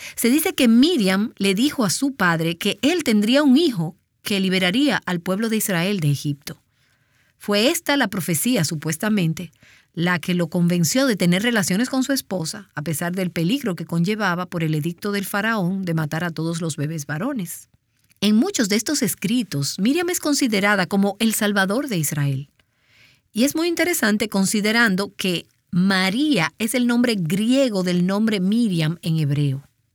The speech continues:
En el Antiguo y en el Nuevo Testamento tenemos a mujeres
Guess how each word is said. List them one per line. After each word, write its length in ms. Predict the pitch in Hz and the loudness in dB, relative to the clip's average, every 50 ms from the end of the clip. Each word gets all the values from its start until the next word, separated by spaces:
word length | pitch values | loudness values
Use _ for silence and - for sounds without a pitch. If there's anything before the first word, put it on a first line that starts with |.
| _ _ _ _ _ _ _ _ _ _ - | _ _ _ _ _ _ _ _ _ _ -4
En 160 | - 170 185 | -2 -2 0
el 100 | 196 185 | 2 2
Antiguo 480 | 180 180 185 269 339 381 320 240 202 196 | 0 0 0 0 0 0 2 2 2 2
y 60 | 196 | 0
en 80 | 185 190 | 0 0
el 100 | 190 180 | 2 2
Nuevo 240 | 180 196 240 277 | 0 0 -2 -2
Testamento 560 | 269 262 254 - 208 180 190 220 240 220 - 156 | -2 -2 -2 -2 0 0 0 0 0 -2 -2 -2
tenemos 360 | 147 165 170 190 226 240 - | -2 0 0 0 -2 -2 -2
a 60 | 247 | -2
mujeres 640 | 233 214 185 160 160 208 226 208 156 156 151 - | -2 0 0 0 0 -2 -2 -2 -2 -4 -4 -8